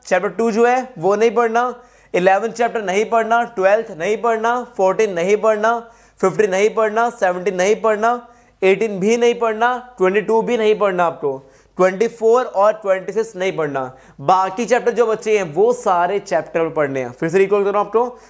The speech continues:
चैप्टर थ्री पढ़ना है, फ़ोर पढ़ना है, फ़ाइव पढ़ना है, सिक्स पढ़ना है, सेवन पढ़ना है, एट पढ़ना है, नाइन भी पढ़ना है, टेन भी पढ़ना है, थर्टीन भी पढ़ना है,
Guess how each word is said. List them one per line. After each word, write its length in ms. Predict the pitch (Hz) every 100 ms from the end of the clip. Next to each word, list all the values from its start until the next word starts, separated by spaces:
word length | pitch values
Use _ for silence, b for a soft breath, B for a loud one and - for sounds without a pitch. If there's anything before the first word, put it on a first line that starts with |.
| B
चैप्टर 260 | - 180 208
थ्री 200 | 208 214
पढ़ना 300 | 202 220 202
है, 160 | 220 226
फ़ोर 300 | 190 196 214
पढ़ना 300 | 220 208 220
है, 120 | 220
फ़ाइव 360 | 220 180 202 208
पढ़ना 240 | 208 196
है, 160 | 202 214
सिक्स 320 | 214 196 -
पढ़ना 300 | 208 196 190
है, 80 | 208
सेवन 320 | 208 180 190
पढ़ना 260 | 190 190 202
है, 100 | -
एट 220 | 175 165
पढ़ना 240 | 165 143 135
है, 180 | 123 B B B 151
नाइन 280 | 170 202
भी 60 | 220
पढ़ना 280 | 226 226 233
है, 100 | 233
टेन 180 | 202 202
भी 60 |
पढ़ना 260 | 214 214 214
है, 160 | 226 214 - -
थर्टीन 200 | 175 196
भी 60 | 214
पढ़ना 280 | 214 202 220
है, 160 | 240